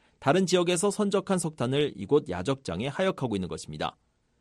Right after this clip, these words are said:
물론 위성사진에 포착된 남포 석탄 항구의 분주한 모습만으로 제재 위반을 단정할 수 없습니다.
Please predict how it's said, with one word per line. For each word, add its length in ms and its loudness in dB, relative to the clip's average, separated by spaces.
물론 320 4
위성사진에 580 0
포착된 560 -2
남포 400 -2
석탄 400 -2
항구의 440 2
분주한 580 -2
모습만으로 600 -2
제재 320 2
위반을 480 -2
단정할 420 -4
수 140 -4
없습니다. 480 -6